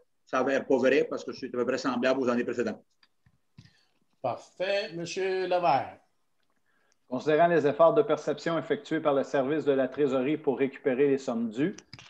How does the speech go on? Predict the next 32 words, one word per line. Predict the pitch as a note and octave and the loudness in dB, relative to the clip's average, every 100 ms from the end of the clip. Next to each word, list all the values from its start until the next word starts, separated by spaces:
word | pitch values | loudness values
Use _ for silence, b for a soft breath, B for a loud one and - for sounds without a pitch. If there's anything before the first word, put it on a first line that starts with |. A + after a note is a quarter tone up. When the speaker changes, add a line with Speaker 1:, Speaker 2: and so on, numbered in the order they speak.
| - | -20
Speaker 3:
je | - | -4
propose | B2 B2+ E3 D#3+ | 0 4 4 4
de | C3+ | 2
transmettre | B2+ C3+ B2+ - D3+ D3 - | 2 0 -2 -2 -2 -2 -4
un | C3 | -2
dernier | A#2+ D3 E3 D3+ | 2 2 2 4
avis | D3+ D#3+ | 2 2
de | |
perception | - D3+ - C#3 - D3+ | -4 -4 -4 -4 -2 -2
aux | |
personnes | C3 B2+ C#3+ | -2 -2 -2
inscrites | C#3 B2+ - C#3 | -2 -4 -2 -2
sur | C3+ | -2
la | A2+ C#3+ | -2 0
liste, | C3 F3 - _ _ _ _ - | 0 -2 -10 _ _ _ _ -8
de | A#2+ | 0
mandater | C3+ C#3 C3+ D#3+ | 2 4 2 2
la | D#3 C3+ | 2 2
firme | - D3+ D3 | 2 0 2
d'avocats | C3 B2+ D3 | 2 2 2
Dubé-Guillot | C3+ C3 D3+ D3 C3 C#3+ D3+ | 0 0 0 0 0 0 0
pour | C#3+ | 0
effectuer | B2 B2+ - - D3 | -2 -4 -6 -2 2
la | C3+ | 2
perception | - C#3+ D3 - D#3 | -2 -4 -6 -4 -4
des | D3+ C3 | 0 0
comptes | A#2+ D3+ C#3+ | 0 -2 0
de | |
l'année | C3 B2+ C3+ | 0 2 0
deux | B2 D3 | 0 0
mille | C#3+ C3+ | 0 0
vingt | A2+ C3+ | 0 -4